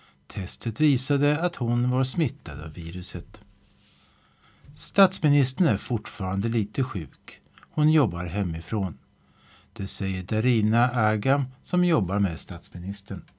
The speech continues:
Statsministern och de andra ledarna för partierna i riksdagen skulle ha varit med i T V fyra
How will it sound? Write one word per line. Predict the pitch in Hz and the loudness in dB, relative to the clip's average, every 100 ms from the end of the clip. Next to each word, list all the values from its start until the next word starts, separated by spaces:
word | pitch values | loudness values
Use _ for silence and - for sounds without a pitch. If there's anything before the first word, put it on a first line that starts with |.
| _ _ _ _ _ _ _ _ _ _ _ _ _ _ _ _ _ _ _ | _ _ _ _ _ _ _ _ _ _ _ _ _ _ _ _ _ _ _
Statsministern | - - 196 - - 151 147 131 - 185 180 | -12 0 2 2 4 4 4 2 2 4 4
och | - 101 - | 2 -4 0
de | 110 101 | 2 4
andra | 101 101 110 | 4 4 2
ledarna | 117 127 104 110 120 127 | 4 4 4 4 4 2
för | - 104 107 | 2 0 0
partierna | - 127 127 113 110 117 123 | -2 -2 2 2 4 4 4
i | 131 | 4
riksdagen | 131 131 - 113 113 113 120 107 - - _ | 2 0 0 2 4 4 2 0 -6 -20 _
skulle | - - 202 143 107 | -16 2 4 6 6
ha | |
varit | 104 113 135 | 4 2 2
med | 113 90 92 - | 0 0 -2 -6
i | 107 | -10
T | - 117 | -2 -2
V | 110 | -2
fyra | - 170 107 85 98 | -2 -2 -2 -2 -2